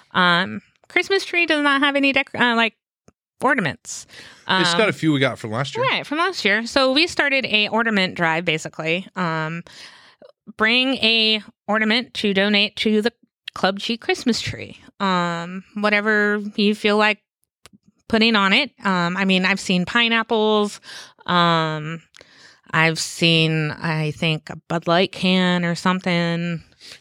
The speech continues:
Speaker 2: Yeah, there were some unique ones
Speaker 1: Yeah,
Speaker 2: out there.
Speaker 1: yeah, something that just, you know, represents you as an individual and
Speaker 2: Mm-hmm.
Speaker 1: or what the club means to you. Um, so that's gonna be going on all month of December, um, up until after Christmas.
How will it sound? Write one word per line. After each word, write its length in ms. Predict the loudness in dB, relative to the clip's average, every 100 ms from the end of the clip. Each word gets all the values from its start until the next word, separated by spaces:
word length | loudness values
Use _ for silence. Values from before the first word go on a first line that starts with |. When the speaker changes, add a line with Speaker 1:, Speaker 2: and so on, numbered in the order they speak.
| 0
Speaker 2:
Yeah, 240 | 2 4
there 120 | 4
were 80 | 4
some 220 | 2 0
unique 300 | -2 -2 -4
ones 140 | -2 0
Speaker 1:
Yeah, 140 | 0 -2
Speaker 2:
out 60 |
there. 160 | -8 -10 -2 0
Speaker 1:
yeah, 100 | 0
something 380 | -2 -2 -2 0
that 200 | 0 0
just, 300 | -2 -2 -2
you 100 | 0
know, 140 | 2
represents 680 | 0 0 0 2 0 -2 0
you 440 | 2 2 2 -2 -4 -4
as 200 | -2 0
an 260 | 0 2 2
individual 600 | 0 0 -2 -2 0 2
and 400 | 2 0 -2 -6
Speaker 2:
Mm-hmm. 140 | -4
Speaker 1:
or 260 | -2 0 0
what 240 | -2 -2
the 80 | -4
club 220 | -2 -2
means 340 | -2 -2 -4 -4
to 100 | -4
you. 260 | -4 -6 -12 -20 -10 -2
Um, 400 | 0 0 -2 -2
so 120 | 0
that's 200 | 0 0
gonna 220 | 0 2
be 160 | 2 2
going 260 | 2 4
on 340 | 4 4 2 -2 -8 -20 -20 _
all 260 | 0 2 2
month 280 | 2 2 2
of 220 | 2 2
December, 500 | -2 0 0 2 0 -4 -2
um, 280 | 2 2 0
up 140 | -2
until 240 | 0 0
after 320 | 0 -2 -6 -4
Christmas. 600 | -4 -4 -8 -12 -16